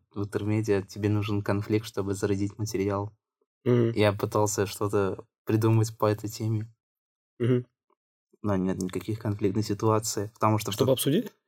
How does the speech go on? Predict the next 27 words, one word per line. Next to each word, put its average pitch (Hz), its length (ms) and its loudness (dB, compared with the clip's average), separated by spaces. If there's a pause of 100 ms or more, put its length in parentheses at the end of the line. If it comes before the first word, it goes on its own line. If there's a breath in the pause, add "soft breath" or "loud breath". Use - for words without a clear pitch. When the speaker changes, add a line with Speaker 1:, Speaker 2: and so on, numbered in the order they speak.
Speaker 2:
что-то? 104 440 -10
Speaker 1:
Ну, 98 100 -8
потому 120 260 0
что 113 140 -6
в - 40 -14
Татарстане 110 580 4
не 101 140 4
ущемляются 110 720 0
права 135 480 2
у 120 80 -2
мусульман. 107 720 0 (340)
Они 101 640 0
живут 101 480 -2 (540)
хорошо 98 420 -4
здесь, 127 440 -10 (320)
так 107 140 0
же, 110 120 -2
как 101 180 -4 (120)
в 98 60 -4
арабских 101 420 -4
странах. 101 460 -8 (200)
Speaker 2:
Кстати, 123 340 -2
когда 120 220 4
я 117 360 4
был 113 460 -2
в 117 60 2
армии, 131 300 2